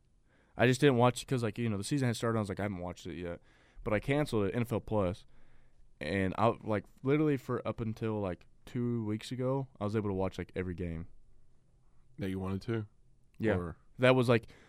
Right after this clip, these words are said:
Speaker 1: like, I s-, basically, like, it was acting like I still had my subscription. And I had, like, N F L Red Zone added to it. So I was chilling. And then they,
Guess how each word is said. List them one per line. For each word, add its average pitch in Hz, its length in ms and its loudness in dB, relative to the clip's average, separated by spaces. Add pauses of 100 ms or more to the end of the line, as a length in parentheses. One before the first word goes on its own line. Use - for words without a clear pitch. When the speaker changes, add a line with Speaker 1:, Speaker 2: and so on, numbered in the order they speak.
(100)
Speaker 1:
like, 127 160 6
I 123 120 8
s-, 123 160 4
basically, 139 400 2
like, 113 140 2
it - 20 0
was 110 80 0
acting 123 140 2
like 113 120 -4
I 101 40 0
still - 180 -2
had 101 60 0
my 98 80 0
subscription. 92 640 -8 (160)
And 139 220 4
I 123 60 6
had, 113 160 2
like, 104 200 -2
N 104 100 -2
F 95 140 -4
L 95 100 0
Red 90 220 -4
Zone 85 240 -4 (640)
added 90 320 -2
to 85 180 -4
it. 85 140 -6
So 87 340 -4 (600)
I 117 60 0
was 104 160 0
chilling. 87 420 -4 (220)
And 117 120 0
then 113 100 2
they, 101 120 0